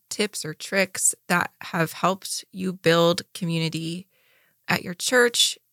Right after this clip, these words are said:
in light of it being not in a permanent building and people coming and going with setup and tear down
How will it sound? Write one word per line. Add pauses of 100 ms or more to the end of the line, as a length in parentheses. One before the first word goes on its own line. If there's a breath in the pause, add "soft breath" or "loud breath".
(160)
in
light
of
it
being (320)
not
in
a
permanent
building
and
people
coming
and
going
with
setup
and
tear
down